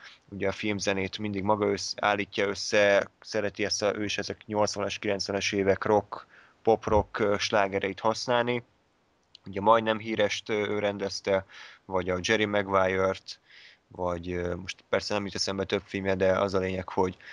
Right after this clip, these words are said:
hogy azért ő inkább ezen a vonalon mozog, és a, tényleg a Pearl Jam, ö, filmet is ő rendezte, tehát az a lényeg, hogy gyakorlatilag a Vanília égboltban rohadt sok a,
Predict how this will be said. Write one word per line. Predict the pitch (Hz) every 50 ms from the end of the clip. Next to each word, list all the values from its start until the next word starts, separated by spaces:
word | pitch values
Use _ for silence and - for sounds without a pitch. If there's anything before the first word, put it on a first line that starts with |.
| - - _ _
hogy | - 95 95
azért | 95 90 101 95 95 -
ő | - 104 101
inkább | 104 107 104 - 101 101 101
ezen | 101 98 113 117
a | 117
vonalon | 113 127 135 135 131 135 135
mozog, | 135 139 139 139 143 151 147 143 - _ _ _ _ _ -
és | - 110 107 107 - -
a, | - - - - 120 -
tényleg | - 120 110 98
a | 101
Pearl | - - 123 123 120 110
Jam, | - - 123 117 117 117 113 - _ - -
ö, | 110 110 110 107 107 104 98 - _ _ _ _ _
filmet | - - - 117 113 107 107 101
is | 120 110 - -
ő | 110
rendezte, | 110 113 113 117 117 - - 123
tehát | 107 131 131 135 -
az | 135 110
a | 120
lényeg, | 120 120 117 117 113 -
hogy | - 120 113 - - - - - _ -
gyakorlatilag | 127 127 - - 127 113 - 113 113 107
a | 107 110
Vanília | 104 131 131 127 117 110 110 107
égboltban | 107 107 110 104 101 101 117 113 110 110 - 113 110 110 110 110 117 117 113 107
rohadt | 117 123 113 - 107 95
sok | - - - 101 -
a, | 101 98 -